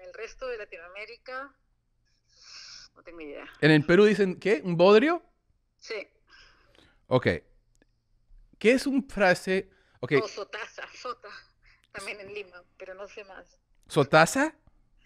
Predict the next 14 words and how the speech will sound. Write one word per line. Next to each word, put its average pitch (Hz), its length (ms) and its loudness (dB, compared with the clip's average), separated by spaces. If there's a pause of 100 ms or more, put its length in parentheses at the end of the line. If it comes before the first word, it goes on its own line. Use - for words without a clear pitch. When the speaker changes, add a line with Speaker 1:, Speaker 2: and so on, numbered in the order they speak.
(300)
Speaker 1:
Sota, 190 380 -16
S 226 320 -12
O 233 100 -10
T 226 160 -14
A, 254 260 -12 (100)
eso 220 120 -20
es 214 60 -20
aburrido, 202 540 -18
en, 180 140 -14 (160)
pero 170 140 -20
en 165 160 -20
Lima. 175 360 -20 (200)
Eso 185 220 -14
es 175 60 -14